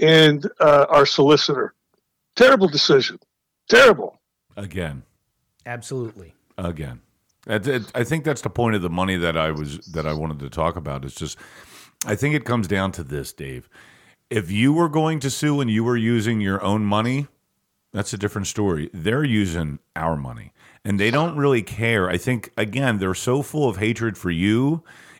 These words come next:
Speaker 2: is that they're willing to waste tens of thousands of dollars, just like Ted was when he sued Jerry, and push that.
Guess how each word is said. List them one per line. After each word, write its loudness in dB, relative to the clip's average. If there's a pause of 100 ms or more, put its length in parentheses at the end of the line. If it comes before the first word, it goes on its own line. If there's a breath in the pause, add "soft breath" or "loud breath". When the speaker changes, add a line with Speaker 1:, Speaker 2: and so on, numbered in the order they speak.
Speaker 2:
is -6
that -2
they're -4
willing -2
to -6
waste -2
tens -4
of -6
thousands -2
of -6
dollars, -4
just -8
like -4
Ted -2
was -4
when -2
he -4
sued -4
Jerry, -6 (120)
and -8
push -4
that. -10